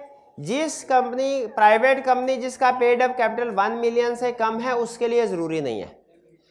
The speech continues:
एजीएम के बाद भी कॉपी भेजनी है। किसको? रजिस्ट्रार को। है अजीब बात कि जब रजिस्ट्रार को एजीएम से पहले कॉपी भेज दी, तो बाद में क्यों भेज रहे हैं?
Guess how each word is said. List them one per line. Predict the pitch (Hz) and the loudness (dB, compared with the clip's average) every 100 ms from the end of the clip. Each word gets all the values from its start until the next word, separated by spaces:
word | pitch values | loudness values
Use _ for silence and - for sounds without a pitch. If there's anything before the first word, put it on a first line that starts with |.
| _ _ - | _ _ 2
एजीएम | 226 214 262 302 311 | 4 4 2 2 4
के | 320 | 4
बाद | 262 240 285 311 | 8 10 10 10
भी | 311 359 | 4 4
कॉपी | 339 311 311 339 | 6 6 6 4
भेजनी | 330 320 320 349 | 6 4 4 4
है। | 330 349 254 127 - - - - _ - _ _ _ _ _ _ _ - | 8 10 8 6 -2 -12 -20 -20 _ -20 _ _ _ _ _ _ _ -2
किसको? | 330 - - 370 | 0 0 6 8
रजिस्ट्रार | 359 311 339 - 359 311 370 | 8 6 -2 2 10 12 12
को। | 320 359 285 | 10 8 8
है | 165 208 277 339 | 6 8 10 12
अजीब | 302 320 339 339 | 10 8 4 8
बात | 339 311 240 - - - _ _ _ _ _ _ _ _ _ _ _ _ _ _ _ _ - | 10 10 8 0 -14 -20 _ _ _ _ _ _ _ _ _ _ _ _ _ _ _ _ 4
कि | 294 | 6
जब | 311 320 320 | 8 6 6
रजिस्ट्रार | 320 294 320 - 294 285 302 | 6 4 0 2 6 8 8
को | 311 | 8
एजीएम | 311 269 285 320 | 8 8 4 0
से | 311 330 | 0 0
पहले | 302 269 294 320 | 2 4 6 6
कॉपी | 311 285 311 | 4 2 0
भेज | 285 269 254 | 2 2 2
दी, | 254 320 | 0 0
तो | 330 | 4
बाद | 302 226 254 320 | 6 8 8 8
में | 370 | 4
क्यों | 339 359 | 2 6
भेज | 311 208 | 8 8
रहे | 180 | 2
हैं? | 156 202 - | -2 -6 -14